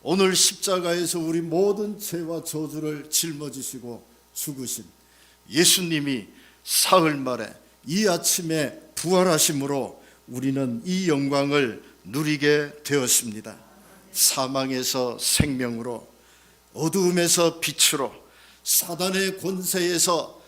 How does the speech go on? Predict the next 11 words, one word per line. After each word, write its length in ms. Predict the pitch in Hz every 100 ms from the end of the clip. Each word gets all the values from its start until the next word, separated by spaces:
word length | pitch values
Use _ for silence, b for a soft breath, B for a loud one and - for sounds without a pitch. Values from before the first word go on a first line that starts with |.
| B
사단에 640 | - - 170 165 165 160
끌려다니던 920 | 160 233 240 220 180 185 175 175 170 -
우리가 460 | 143 135 135 120 - - b b -
이제는 460 | 123 143 147 147
하나님의 840 | 143 - 240 208 196 190 185 165 113
나라로, 440 | 135 151 117 - _ b b b
하나님의 640 | - - 254 220 214 196 -
백성으로, 600 | 156 - 151 135 127 101 - b b 175
영원한 500 | 165 202 202 202 202
하나님 500 | 190 202 196 196 196
나라를 580 | 180 190 180 180 143